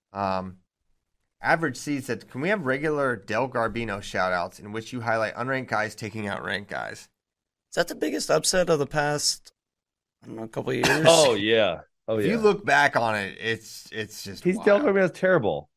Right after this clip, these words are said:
Speaker 2: He wasn't
Speaker 3: I mean, he
Speaker 2: even
Speaker 3: didn't
Speaker 2: the
Speaker 3: actually,
Speaker 2: starter.
Speaker 3: guys, he didn't actually beat him. He kinda just rolled him through and pinned him, which I know it, that's winning in wrestling, but, like,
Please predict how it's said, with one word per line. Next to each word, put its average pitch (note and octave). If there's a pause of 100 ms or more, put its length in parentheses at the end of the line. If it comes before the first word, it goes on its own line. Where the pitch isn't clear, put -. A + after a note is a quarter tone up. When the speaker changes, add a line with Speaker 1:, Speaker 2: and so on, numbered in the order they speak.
Speaker 2:
He D3+
wasn't D#3
Speaker 3:
I -
mean, -
he E4
Speaker 2:
even -
Speaker 3:
didn't F#3
Speaker 2:
the G3+
Speaker 3:
actually, G3
Speaker 2:
starter. -
Speaker 3:
guys, E3
he E3+
didn't F#3+
actually D3
beat B2
him. C3+
He C3+
kinda C#3+
just A2+
rolled B2
him A2+
through A#2+
and G2+
pinned A2
him, A#2
which A2+
I A2+
know B2+
it, A2
that's A2+
winning G#2+
in G#2
wrestling, G#2+
but, F#2+
like, F#2